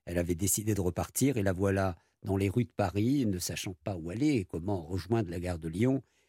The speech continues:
Et nous étions en charge de la suivre jusqu'au moment où elle est arrivée à la gare de Lyon. Et là, elle a compris que le voyage allait être, euh, impossible, voire très difficile, euh, et elle s'est retournée, et on est retourné, euh, euh, ensemble dans le vingtième arrondissement. Mais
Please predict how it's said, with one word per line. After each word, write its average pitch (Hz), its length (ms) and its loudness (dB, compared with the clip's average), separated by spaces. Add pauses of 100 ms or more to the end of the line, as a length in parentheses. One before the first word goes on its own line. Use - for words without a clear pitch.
(180)
Et 98 80 4
nous 95 200 2
étions 95 300 2
en 87 60 -2
charge 101 380 -2
de 80 80 -4
la 82 120 -4
suivre 107 440 0 (320)
jusqu'au 90 240 -6
moment 90 240 0
où 87 100 2
elle 80 80 0
est 78 120 -6
arrivée 80 280 -2
à 90 40 -2
la 78 100 -6
gare 80 160 -6
de 73 100 -6
Lyon. 76 300 -8 (840)
Et 117 100 2
là, 120 120 2
elle 113 80 2
a 107 60 0
compris 113 320 0
que - 120 -2
le 107 60 2
voyage 101 340 2
allait 87 160 0
être, 87 280 -4
euh, 82 360 -4
impossible, 98 540 -2
voire 90 220 -4 (120)
très 95 200 -2
difficile, 101 760 0
euh, 87 340 -4 (320)
et 92 180 0
elle 85 140 0
s'est - 140 0
retournée, 95 760 2
et 90 40 2
on 82 140 -2
est 87 80 0
retourné, 95 560 2
euh, 85 200 -2 (400)
euh, 87 260 -4
ensemble 87 840 0 (100)
dans 92 160 -4
le 92 60 0
vingtième 101 280 2
arrondissement. 135 420 2
Mais 151 120 2